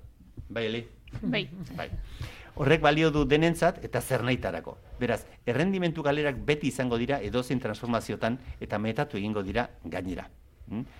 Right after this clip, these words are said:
Speaker 1: Adibidez, hidrogenoaren kasuan ere halaxe gertatzen da. Energia behar dugu, dugu elektrolisirako. Bidean apur bat galdie-, galdua izango, izango dugu, esan dugu erdia. Gero metatu beharko dugu hidrogeno hori. Horretarako presiopean jarri beharko dugu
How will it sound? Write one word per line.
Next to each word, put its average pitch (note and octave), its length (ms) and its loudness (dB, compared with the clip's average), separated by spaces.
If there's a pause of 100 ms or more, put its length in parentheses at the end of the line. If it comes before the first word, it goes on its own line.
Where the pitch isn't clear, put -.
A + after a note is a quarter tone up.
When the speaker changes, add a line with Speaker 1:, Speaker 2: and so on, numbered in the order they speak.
(360)
Speaker 1:
Adibidez, F2+ 540 -6
hidrogenoaren F#2 500 -8
kasuan E2 320 -8
ere E2+ 160 -6
halaxe - 260 -10
gertatzen - 380 -12
da. - 120 -20 (340)
Energia D#3 440 2
behar C#3+ 200 4
dugu, C#3+ 280 -2
dugu C#3+ 320 2
elektrolisirako. A2 840 -4 (300)
Bidean C#3+ 420 2
apur C3+ 240 2
bat B2 300 0
galdie-, A2 420 0
galdua A2 320 0
izango, F2+ 580 -4
izango G2 300 -4
dugu, B2 300 -2
esan F#2+ 180 -8
dugu F#2 220 -8 (120)
erdia. D#2 300 -12 (760)
Gero C#3+ 220 4
metatu D#3+ 340 4
beharko C#3+ 300 4
dugu D3+ 220 4 (480)
hidrogeno B2 420 4
hori. F#2+ 140 -2 (340)
Horretarako D#3+ 600 4
presiopean D3+ 640 2
jarri C3 240 2
beharko C3+ 340 2
dugu C3+ 300 2